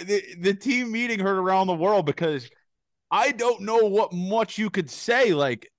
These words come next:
do you, do you think they're calling players out in this team meeting? Like, what are they saying, man? Because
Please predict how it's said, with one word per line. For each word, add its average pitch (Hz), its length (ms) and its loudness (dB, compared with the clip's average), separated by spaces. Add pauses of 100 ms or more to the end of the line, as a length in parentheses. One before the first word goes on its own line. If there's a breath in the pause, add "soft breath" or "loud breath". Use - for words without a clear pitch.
do 151 180 -10
you, 220 240 -6 (720 soft breath)
do 170 60 4
you 254 100 8
think 302 220 -2
they're 262 100 4
calling 214 600 6
players 202 480 4
out 214 220 8
in 214 100 0
this 247 120 0
team 240 280 0
meeting? 247 220 0
Like, 202 160 -2
what 214 180 2
are 320 80 2
they 247 160 -2
saying, 233 580 -2
man? 107 220 -2
Because 160 420 -2